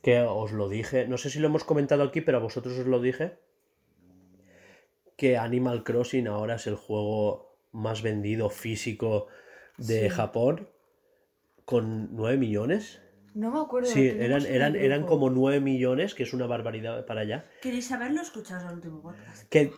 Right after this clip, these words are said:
Speaker 1: que diez millones de personas ya tienen la Switch. Es como que nueve de cada diez personas tienen el Animal Crossing en Japón.
Speaker 2: Mm.
Speaker 1: Y, y, por, y había desbancado a Pokémon rojo y verde.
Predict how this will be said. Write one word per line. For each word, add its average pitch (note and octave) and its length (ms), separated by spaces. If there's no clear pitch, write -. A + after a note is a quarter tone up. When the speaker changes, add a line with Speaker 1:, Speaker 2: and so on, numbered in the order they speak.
Speaker 1:
que C#3+ 120
diez C#3 240
millones D#3+ 480
de D3+ 80
personas C#3 480
ya B2 140
tienen A#2 240
la A2 80
Switch. D3 220
Es C#3+ 120
como F3+ 240
que C3+ 140
nueve D#3 360
de G#3+ 120
cada C3+ 240
diez D#3 180
personas D#3 480
tienen C3 300
el B2+ 100
Animal B2 300
Crossing B2 300
en A2+ 80
Japón. B2 380
Speaker 2:
Mm. F#3 160
Speaker 1:
Y, C#3+ 580
y, C#3+ 220
por, C3 260
y C3 160
había B2+ 240
desbancado D#3 560
a D#3+ 80
Pokémon D3 420
rojo C3 500
y C3 60
verde. A#2 440